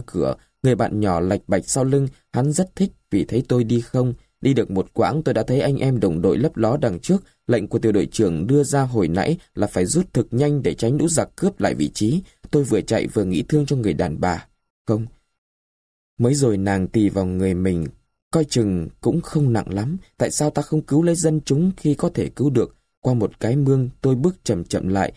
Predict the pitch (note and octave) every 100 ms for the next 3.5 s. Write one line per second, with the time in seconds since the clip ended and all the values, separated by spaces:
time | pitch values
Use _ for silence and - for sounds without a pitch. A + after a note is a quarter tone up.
0 | _ - - D3 G#2+ C#2+ G2 - C3+ -
1 | G#2+ F#2 G2+ F2 - G2 F2+ A#2 A#2 C3+
2 | F3 F#3+ _ _ _ _ _ _ _ _
3 | _ - A#2+ D3+ E3